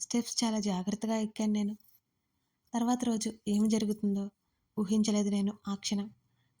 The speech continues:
కథ కొనసాగుతోంది. ఇంతకీ మన లిల్లీ వెళ్తుందా లేక రౌద్ర దగ్గర ఉండిపోతుందా? ఇంతకీ వెళ్లకుండా ఉండడానికి ఏం చేయాలనుకుంటోంది? కథ నచ్చితే లైక్ చేసి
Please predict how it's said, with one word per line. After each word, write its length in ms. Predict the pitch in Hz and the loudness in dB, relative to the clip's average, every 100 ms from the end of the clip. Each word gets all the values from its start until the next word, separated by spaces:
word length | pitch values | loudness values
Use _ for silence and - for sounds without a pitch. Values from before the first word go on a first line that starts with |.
| _ | _
కథ 200 | 254 247 220 214 | 2 4 2 -2
కొనసాగుతోంది. 840 | 196 185 - 202 202 202 196 214 - _ _ _ _ _ | -2 -2 -2 -2 -2 -2 -2 -4 -10 _ _ _ _ _
ఇంతకీ 400 | 202 196 214 214 202 - _ - - | -2 0 0 0 -2 -4 _ -8 0
మన 160 | 220 220 | 0 2
లిల్లీ 360 | 196 180 208 208 - 190 | 0 2 2 0 -2 -2
వెళ్తుందా 440 | 185 180 226 254 | -2 0 2 2
లేక 220 | 262 254 | 2 2
రౌద్ర 340 | 233 214 202 214 | 0 0 0 0
దగ్గర 240 | 208 214 | 0 0
ఉండిపోతుందా? 680 | 208 196 202 208 - 202 202 - _ _ - - 254 | 0 0 0 -2 0 -2 -2 -6 _ _ -20 -6 0
ఇంతకీ 340 | 262 277 254 226 - | 2 4 2 2 0
వెళ్లకుండా 420 | 196 196 214 226 | 0 2 2 2
ఉండడానికి 420 | 226 208 208 202 208 | 2 2 2 2 0
ఏం 220 | 180 190 | 0 0
చేయాలనుకుంటోంది? 760 | 226 220 220 214 208 208 196 202 - _ _ _ _ | 0 0 0 -2 -2 0 -2 -4 -8 _ _ _ _
కథ 140 | 262 254 | 2 4
నచ్చితే 360 | 269 262 - 240 | 4 2 0 2
లైక్ 300 | 202 196 - | 2 0 0
చేసి 300 | 214 - | 0 0